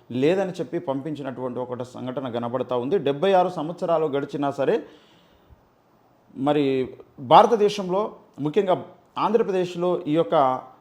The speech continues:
అంటరానితనం అనేది పోవడం లేదు అనేటువంటి ఒక వార్త చక్కర్లు కొడతా ఉంది WhatsApp-లో, సోషల్ మీడియాలో. "నన్ను గెలిపిస్తే దేశం మొత్తం పిఠాపురం వైపు చూసేలా చేస్తానని చెబితే ఏంటో అనుకున్నాం." కాకినాడ జిల్లా పిఠాపురం రూరల్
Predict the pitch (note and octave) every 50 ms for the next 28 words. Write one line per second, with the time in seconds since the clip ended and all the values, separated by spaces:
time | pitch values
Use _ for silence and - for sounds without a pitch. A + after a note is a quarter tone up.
0 | - B2+ D3+ E3+ F#3+ G#3+ G#3 G3 F#3+ G3 F3 - E3+ D#3 D#3 D#3 D3 C#3 C#3 C#3
1 | C3 D#3+ - - C#3+ C#3+ D3 D#3 D3+ C#3+ C#3 C3 C3 B2+ B2+ A#2+ B2+ B2+ A#2+ B2
2 | B2 B2+ B2 - B2 A2+ A#2+ C#3 E3+ F3+ F3 F#3 D#3 D3 D3 - D3+ - - E3+
3 | E3 E3 C#3+ C#3+ C#3 C3+ - C3 B2+ B2 B2 B2 C#3+ D3 A#2 A#2+ C3 B2+ - -
4 | B2 A#2+ B2+ C3 C3 - B2 A#2+ - C3+ B2+ A#2+ A#2+ A#2 A2+ A#2 A#2+ C3 E3 G3+
5 | - - - - - - D#3+ G3 G#3+ G#3 F3 A3 A#3+ G#3+ A3 B3 B3 C4 A#3 E3+
6 | F#3 A3 G#3+ - A#3 A3 A3 A3 - G#3+ F#3+ D#3 F3 - - G#3 G3+ G#3 G#3 G3+
7 | F#3+ F#3+ F#3 D3+ F3 - F3 F#3 F3+ G3 F3+ F3 - E3+ F3 F3 - E3+ E3 E3
8 | C#3 - D#3+ D#3 - F#3+ F3+ D#3 D3+ F3 G#3 - G3 F3 D#3+ D#3+ D3 C3+ E3 D3
9 | C3+ A2 - - - _ _ _ _ _ _ _ - _ _ _ _ _ - D#3
10 | E3 F3+ F#3 G3 F#3 F#3 E3 D3+ E3 E3+ D#3+ E3 E3 E3 F3 F3 D3+ F3 E3 D#3
11 | D3 C3+ D#3+ D#3+ E3 F#3+ B3+